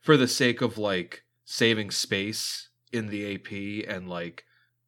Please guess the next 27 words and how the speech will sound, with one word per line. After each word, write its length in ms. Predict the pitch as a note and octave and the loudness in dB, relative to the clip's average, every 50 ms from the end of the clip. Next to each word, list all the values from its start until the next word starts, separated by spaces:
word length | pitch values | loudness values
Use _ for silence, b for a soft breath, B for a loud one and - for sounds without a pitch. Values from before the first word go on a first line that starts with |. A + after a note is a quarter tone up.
| _ - | _ -10
cohesion, 720 | - A2 G2 F2+ F#2+ F#2+ G2 F#2+ - A2+ A2 G#2+ G#2+ G#2+ - _ _ _ - | -6 -6 -6 -4 -4 -6 -6 -4 -4 -4 -6 -6 -8 -12 -20 _ _ _ 0
there's 280 | A#2+ A#2 A2+ A2 - | 2 2 2 0 0
usually, 540 | A2+ A2+ A2+ G#2+ G#2 A#2 A#2 A2+ A2 A2 A2 - - | -2 0 0 0 0 0 2 2 2 2 0 -2 -4
anytime 380 | - C3 C3+ C3 A#2+ C#3 C#3 C3 | -4 -4 -2 -2 0 0 0 0
you're 80 | A#2+ G#2+ | 0 -2
met 240 | G2+ G2+ G#2 G#2+ | -2 -2 -2 -2
with, 160 | A2 A2 G2 - | -4 -4 -4 -2
like, 220 | G2+ F#2+ F2 - | -2 -4 -4 -4
a 60 | - G2 | -8 -10
fork 360 | - - - G2 G2 F#2+ - | -8 -8 -6 -6 -6 -4 -4
in 100 | A2+ G#2+ | -6 -6
the 80 | G#2+ | -4
road 200 | G#2 G#2+ G#2 G#2 | -2 -2 -2 -2
kind 160 | G#2 - A2 A2 | -2 -4 -4 -4
of 80 | G#2+ | -4
situation, 680 | - A#2+ A2 - A#2 A2 G#2+ G#2+ G#2+ - A#2+ A2 A2+ A2 B B B B B B - | -6 -8 -8 -6 -4 -4 -4 -4 -4 -6 -8 -10 -10 -12 B B B B B B 0
the 100 | A2+ A2+ | 2 2
A 100 | A#2+ B2 | 2 2
P 140 | B2 - C3 | 0 0 -2
usually 560 | A#2 G2 G2+ G2+ G#2+ G#2 F#2 A2 G#2+ G#2 G2+ | -2 -2 -2 -4 -6 -4 -4 -4 -2 -2 -2
assume, 500 | F#2+ F#2 - - - - G2 G2 G2+ - | -4 -4 -6 -6 -6 -6 -6 -8 -8 -8
like, 260 | A2+ G#2+ F#2 F2+ - B B B B B B | -6 -6 -6 -6 -8 B B B B B B
it 140 | - A#2 A#2 | -6 -2 0
takes 240 | C3 C3 B2+ B2+ | 2 2 2 0
the 80 | - B2+ | 0 -2
most 460 | G#2+ G#2+ G#2+ A2 G#2+ A2+ A2 - - | -2 0 0 0 0 0 0 -2 -4
likely 760 | G2+ F#2+ F#2 F#2 F#2+ F#2 - G#2+ G#2 G2+ G2 F#2+ G2+ G2 - | -6 -4 -4 -4 -4 -4 -6 -6 -6 -6 -6 -6 -8 -10 -12